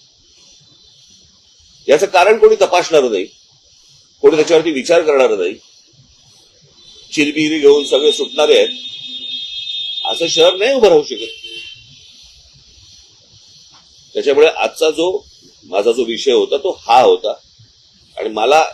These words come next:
माझी तुम्हाला सगळ्यांना विनंती आहे की विनाकारण आत्ता मला इतर कुठचेही पॉलिटिकल प्रश्न न विचारता,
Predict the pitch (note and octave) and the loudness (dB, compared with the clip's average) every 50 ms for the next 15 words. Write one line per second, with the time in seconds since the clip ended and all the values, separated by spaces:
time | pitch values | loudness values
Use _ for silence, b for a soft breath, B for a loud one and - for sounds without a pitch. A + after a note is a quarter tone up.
0 | - - G#2+ G#2+ A2 A#2+ C3 B2+ C3+ B2+ C#3 C#3+ C#3 - C3 A2+ B2+ C#3+ E3 D#3 | -12 -12 -8 -8 -8 -8 -8 -6 -4 -2 -2 -2 -2 -4 -4 -2 -2 -2 -2 -4
1 | B2+ B2 A#2+ A#2+ A#2 G#2+ A2 F#2 F2 G2 - _ _ _ _ _ _ _ _ _ | -6 -6 -6 -8 -8 -6 -4 -2 -2 -2 -4 _ _ _ _ _ _ _ _ _
2 | _ _ _ _ _ _ _ - C3+ - - _ _ _ _ _ - - - C3 | _ _ _ _ _ _ _ -12 -12 -12 -12 _ _ _ _ _ -12 -8 -4 -2
3 | D#3+ D#3+ D#3 D#3+ D3+ D#3 D#3+ D#3 - B2 B2+ - - - C#3 C3+ C3+ C3+ C#3 C#3+ | -2 0 0 0 0 0 0 -2 -4 -6 -8 -4 -2 0 0 0 2 0 0 0
4 | D3 - - - C3 B2 - D3 C#3+ C#3 C#3 C3+ - - D#3+ D#3+ D#3 D3 C#3 D3 | -2 -4 -8 -12 -14 -6 -2 -2 -2 -2 -4 -12 -8 -6 -6 -4 -2 -2 -2 -2
5 | D3 D3 C3+ D3 D3+ D3 - B2+ A#2 - - C#3 C#3+ C3+ C3+ C#3 C#3+ C#3+ C3+ C3 | -4 -8 -8 -8 -8 -6 -6 -8 -8 -6 -4 -2 -2 0 0 2 2 2 0 -2
6 | - C3+ A#2 G#2+ G2 - G#2 G#2 | 0 0 0 0 0 -4 -10 -10